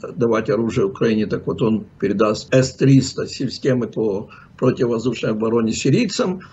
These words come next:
Ну и в-, второе, мы, естественно, должны думать о нашей связи с евреями России. Это наша обязанность как Израиля,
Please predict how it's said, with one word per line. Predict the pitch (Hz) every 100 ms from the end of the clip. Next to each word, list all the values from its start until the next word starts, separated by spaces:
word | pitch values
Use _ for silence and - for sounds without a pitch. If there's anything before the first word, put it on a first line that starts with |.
| -
Ну | 175
и | 214
в-, | 208 139 - -
второе, | 139 - 160 214 170
мы, | 147
естественно, | 135 - 170 139 143
должны | 127 123 127 127 113 - - _ _ _
думать | 131 156 139 135
о | 131
нашей | 131 - 131
связи | 147 139 131 117
с | 117 -
евреями | - 127 127 120 117
России. | 110 110 - 196 202
Это | 131
наша | 113 117 -
обязанность | 101 131 117 117 -
как | 113 -
Израиля, | 131 226 220 185